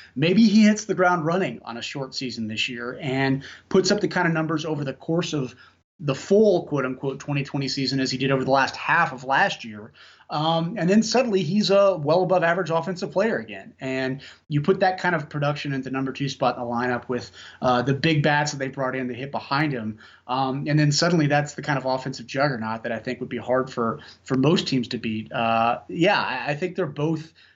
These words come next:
absolutely expected to be key cogs this year and expected to be better than what they were for the Reds last year too. And I think that's the biggest key is that, um, you know, w-, regardless of which one's more important, I think it's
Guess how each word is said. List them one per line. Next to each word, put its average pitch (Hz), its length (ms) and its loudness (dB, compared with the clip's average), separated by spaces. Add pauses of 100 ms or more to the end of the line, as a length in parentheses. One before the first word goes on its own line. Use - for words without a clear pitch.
(200)
absolutely 147 640 -4
expected 139 460 -6
to 127 60 -12
be 120 100 -10
key 135 300 -8
cogs 131 420 -2
this 110 220 -2
year 120 380 -4
and 190 520 4 (240)
expected 190 560 0
to 156 60 -4
be 160 100 -4
better 151 260 -2
than 147 120 -2
what 143 120 -4
they 147 80 -4
were 135 200 -2
for 139 120 -10
the 120 80 -10
Reds 110 260 -8
last 110 320 -6
year 120 120 -6
too. 135 260 -2
And 110 100 0
I 113 60 -2
think 120 160 -2
that's 131 220 0
the 143 80 -4
biggest 120 320 -4
key 139 240 2
is 110 160 -2
that, 113 160 -4 (320)
um, 117 340 4
you 139 60 2
know, 127 120 4
w-, 143 220 2 (120)
regardless 165 500 4
of 156 60 2
which 156 180 0
one's 143 180 0
more 135 220 0
important, 135 560 -2 (260)
I 151 140 -2
think 160 260 0
it's 151 220 -2